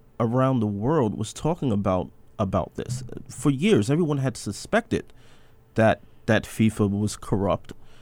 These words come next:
Uh, people would even say they knew fifa was corrupt, but you couldn't prove it until, until now. Um, so i-, if they're going to go after him, or when they go after him, they wanna make sure that,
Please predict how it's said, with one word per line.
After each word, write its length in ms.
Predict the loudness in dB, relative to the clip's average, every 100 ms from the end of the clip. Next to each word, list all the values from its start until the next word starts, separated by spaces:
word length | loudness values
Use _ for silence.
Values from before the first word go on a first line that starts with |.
| -20 -8
Uh, 460 | 0 2 2 0 -4 -10 -14 -16 -14 -6
people 500 | 0 2 4 2 2 -6 0
would 120 | 2
even 220 | 2 0
say 180 | 0 2
they 180 | 4 4
knew 260 | 4 4
fifa 320 | 4 4 4 2
was 160 | -2
corrupt, 340 | -4 -8 -8 -12 -2
but 160 | -2 -2 -8 _ -6
you 120 | -6
couldn't 360 | -2 -2 0 -2
prove 320 | 2 2 2
it 140 | -2 -8 -20 -20 -6
until, 420 | -4 -2 -2 -4 -2
until 400 | -4 0 0 0
now. 480 | 2 2 2 0 -4 -14 -18 -18 -2
Um, 420 | 2 4 2 -2 -12 -20 -16
so 460 | 0 4 4 4 -4 -18 -20 -20 -12 -6
i-, 100 | -6 2
if 180 | 0 4
they're 160 | 2 2
going 260 | 0 0
to 80 | 0
go 220 | 0 4
after 300 | 6 4 2
him, 260 | -2 -2 -6 -2
or 140 | 2
when 220 | 4 4
they 100 | 2
go 180 | 2 4
after 240 | 2 2
him, 240 | -4 -4 -6 0
they 100 | 4
wanna 200 | 4 4
make 240 | 2 0
sure 240 | 0 2 2
that, 200 | 0